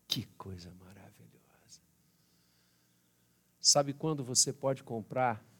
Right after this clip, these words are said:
algum favor de Deus? Nunca. E sabe como Deus aceita e aceitará a sua oferta e a sua vida? Quando o seu coração for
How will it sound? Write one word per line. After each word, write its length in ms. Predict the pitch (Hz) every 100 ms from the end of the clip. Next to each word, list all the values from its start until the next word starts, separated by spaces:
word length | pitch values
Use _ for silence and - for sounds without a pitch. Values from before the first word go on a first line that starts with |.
| _ _ _
algum 260 | 117 117
favor 400 | 131 123 104 120
de 120 | 110 104
Deus? 320 | 117 120 - - _ _ _ _ _ _ _ _
Nunca. 560 | 101 98 151 185 - - _ _ _ _ _ _ _ _ _ _ _ _ _ _ _ _ _ _ _ _ _ _
E 60 | -
sabe 280 | - 131 120
como 260 | 120 117
Deus 320 | 104 113 104 - - - _ _ _ _ _ _ _
aceita 800 | 101 - - 120 117 117 104 98 -
e 100 | 113
aceitará 580 | 107 - 117 113 104 104
a 40 |
sua 220 | 101 - 104
oferta 440 | - 113 110 -
e 40 | 107
a 40 |
sua 240 | - 107
vida? 340 | 92 120 120 104 _ _ _ _ _ _ _ _
Quando 180 | 113 107
o 40 |
seu 200 | - 135
coração 640 | 123 110 104 - 147 202 - _ _ _ _ _ _ _ _ _ _ _ _ _ _
for 440 | - 156 233 233